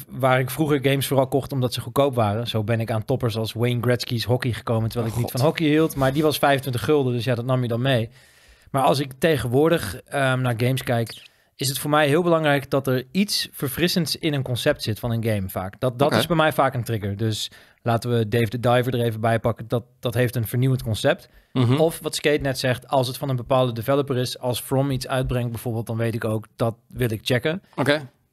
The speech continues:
Speaker 1: Ehm, hetzelfde met Nintendo trouwens. Dus het is vaak of het concept of de developer.
Speaker 2: Mhm.
Speaker 1: Of de recensies. Ik ben ook wel gevoelig voor consensus. Dus als, eh,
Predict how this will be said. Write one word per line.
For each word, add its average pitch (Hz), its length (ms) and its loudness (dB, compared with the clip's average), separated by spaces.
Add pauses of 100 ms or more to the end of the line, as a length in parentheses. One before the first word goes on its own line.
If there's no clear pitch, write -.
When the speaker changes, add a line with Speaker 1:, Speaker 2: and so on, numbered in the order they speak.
Speaker 1:
Ehm, 120 460 -2
hetzelfde 110 320 -4
met 113 100 -4
Nintendo 113 500 0
trouwens. 110 560 -4 (200)
Dus 120 260 -10
het 139 140 -10
is 143 160 -2
vaak 139 460 2
of 147 140 0
het 143 100 -8
concept 156 520 0
of 120 140 -4
de 131 80 -4
developer. 131 560 0 (200)
Speaker 2:
Mhm. 143 280 4 (760)
Speaker 1:
Of - 600 -2 (480)
de 147 160 -2
recensies. 143 600 0
Ik 120 100 -4
ben 147 140 2
ook 175 100 2
wel 170 120 4
gevoelig 165 400 0
voor 139 360 0
consensus. 123 600 -4
Dus 113 200 -8
als, 123 260 -2
eh, 113 60 -6